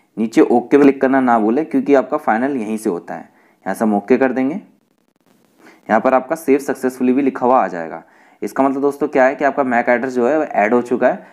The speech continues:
अब ये पर्सन अगर जब भी आपका वाईफाई कनेक्ट करना चाहेगा वो ईजीली कर सकता है।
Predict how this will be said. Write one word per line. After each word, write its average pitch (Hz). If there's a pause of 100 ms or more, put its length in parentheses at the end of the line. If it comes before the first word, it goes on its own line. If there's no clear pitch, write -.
(260)
अब 113
ये 135
पर्सन 139
अगर 143
जब 117
भी 131
आपका 139
वाईफाई 123
कनेक्ट 123
करना 123
चाहेगा 117
वो 147
ईजीली 120
कर 110
सकता -
है। -